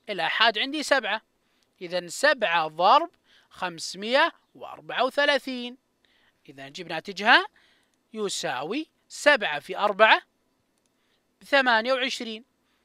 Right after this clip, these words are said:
ثمانية وباليد اثنين، سبعة في ثلاثة، سبعة في ثلاثة بواحد وعشرين، واحد وعشرين زائد اثنين يعطيني ثلاثة وعشرين،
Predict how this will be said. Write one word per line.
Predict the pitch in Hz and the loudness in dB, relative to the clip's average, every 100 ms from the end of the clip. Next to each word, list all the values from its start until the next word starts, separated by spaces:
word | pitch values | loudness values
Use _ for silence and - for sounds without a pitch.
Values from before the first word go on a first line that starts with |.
| _ | _
ثمانية | - 190 170 175 208 294 - _ _ _ _ | -8 -4 -2 -4 0 0 -2 _ _ _ _
وباليد | 127 127 180 240 | -20 -12 -10 -10
اثنين، | - 269 262 240 _ _ _ _ _ | -8 -4 -2 -4 _ _ _ _ _
سبعة | - - 262 196 165 | -6 2 2 2 -4
في | 208 240 | -6 -4
ثلاثة، | 254 233 214 202 214 208 - _ _ _ _ | 4 8 8 6 2 2 -2 _ _ _ _
سبعة | - 220 190 113 | -2 0 0 -2
في | - | -10
ثلاثة | 104 123 175 | -16 -12 -12
بواحد | 180 240 262 | 2 2 2
وعشرين، | 254 262 - 240 233 - _ _ _ | -4 -6 -6 -10 -12 -16 _ _ _
واحد | 127 160 220 233 | -10 -4 -2 -2
وعشرين | 208 220 220 214 127 _ | -6 -10 -8 -10 -12 _
زائد | 135 202 240 240 | -6 -4 -2 -6
اثنين | 214 214 214 214 208 _ _ _ | -14 -12 -10 -8 -10 _ _ _
يعطيني | 147 120 - 123 180 | -16 -16 -16 -18 -4
ثلاثة | 240 247 233 | 0 2 0
وعشرين، | 240 - 196 | -6 -10 -14